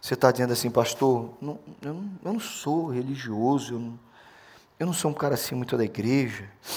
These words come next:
e eu também não tenho esses sentimentos todos, eu sou meio frio, sou meio carrancudo, eu sou meio, eu sou meio ogro, tem um bocado de Shrek dentro de mim.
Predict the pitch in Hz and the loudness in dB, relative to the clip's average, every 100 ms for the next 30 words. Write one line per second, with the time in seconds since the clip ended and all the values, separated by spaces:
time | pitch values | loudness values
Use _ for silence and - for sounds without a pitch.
0 | - - _ _ - - _ 110 131 139 | -10 -14 _ _ -20 -20 _ -4 -2 -2
1 | 127 135 147 - 135 151 - 143 151 - | -2 -2 -2 0 0 0 -2 -2 -4 -4
2 | 123 123 120 117 - 107 127 135 110 101 | -2 -2 -2 -8 -4 2 4 2 0 -4
3 | 110 131 131 131 - - 110 127 113 101 | -2 0 0 0 -4 -4 0 2 0 -4
4 | 117 110 107 117 117 113 - - 104 101 | -8 -8 -6 -6 -6 -8 -12 -8 -8 -8
5 | 101 - _ _ - _ _ _ _ _ | -12 -20 _ _ -20 _ _ _ _ _
6 | _ _ _ _ _ _ _ _ - - | _ _ _ _ _ _ _ _ -14 -10
7 | 139 120 202 208 131 - _ _ _ _ | -4 0 2 0 -2 -10 _ _ _ _
8 | _ - _ _ - - 139 180 127 120 | _ -20 _ _ -10 -4 2 4 8 10
9 | 143 139 107 101 - 127 143 - 143 151 | 10 6 0 -4 -6 -4 4 6 8 6
10 | 139 - 139 117 131 139 - 113 113 - | 0 2 8 10 10 6 -2 -4 -4 -8
11 | 95 104 107 | -8 -8 -8